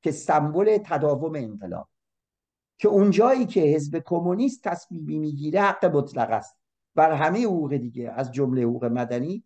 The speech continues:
باید فائق بیاد. اما حق کار یه حق، اه، نقصان برندار،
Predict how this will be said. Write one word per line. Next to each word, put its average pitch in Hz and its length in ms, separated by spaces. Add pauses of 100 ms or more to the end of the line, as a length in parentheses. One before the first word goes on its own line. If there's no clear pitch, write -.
(260)
باید 139 180
فائق 113 380
بیاد. - 220 (160)
اما 196 720 (520)
حق 175 360
کار 240 560 (380)
یه 196 160
حق، 233 520 (480)
اه، 113 100
نقصان 147 760
برندار، 143 720